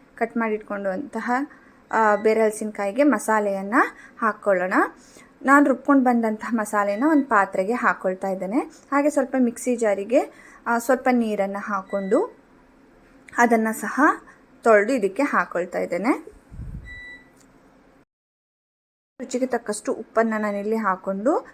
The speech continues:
ಮಿಕ್ಸಿ ಜಾರ್ ತೊಳೆದಂತಹ ನೀರನ್ನ ಸಹ ಇದಕ್ಕೆ ಹಾಕ್ಕೊಳ್ತಾ ಇದ್ದೇನೆ. ಜಾಸ್ತಿ ನೀರು ಹಾಕೋದಕ್ಕೆ ಹೋಗ್ಬೇಡಿ, ಸ್ವಲ್ಪ ನೀರನ್ನ ಹಾಕ್ಬಿಟ್ಟು ಚೆನ್ನಾಗಿ ಉಪ್ಪನ್ನ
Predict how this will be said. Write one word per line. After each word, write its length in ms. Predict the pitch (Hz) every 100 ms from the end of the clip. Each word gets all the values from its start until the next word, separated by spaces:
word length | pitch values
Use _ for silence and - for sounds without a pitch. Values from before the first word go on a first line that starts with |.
| -
ಮಿಕ್ಸಿ 280 | 226 240 262
ಜಾರ್ 220 | 240 220 220
ತೊಳೆದಂತಹ 500 | 226 214 208 196 190
ನೀರನ್ನ 400 | 226 220 208 202 190
ಸಹ 220 | 196 226
ಇದಕ್ಕೆ 300 | 202 185 285
ಹಾಕ್ಕೊಳ್ತಾ 520 | 277 202 - 190 190
ಇದ್ದೇನೆ. 240 | 190 220
ಜಾಸ್ತಿ 440 | 269 262 220 - 285
ನೀರು 220 | 247 226
ಹಾಕೋದಕ್ಕೆ 420 | 208 202 196 196
ಹೋಗ್ಬೇಡಿ, 520 | 202 196 185 185 320 - - - - - - -
ಸ್ವಲ್ಪ 280 | 269 269 277
ನೀರನ್ನ 400 | 254 226 220 214
ಹಾಕ್ಬಿಟ್ಟು 680 | 220 208 202 - 208 277 427 - - -
ಚೆನ್ನಾಗಿ 540 | - 220 214 208 311 -
ಉಪ್ಪನ್ನ 420 | 240 233 220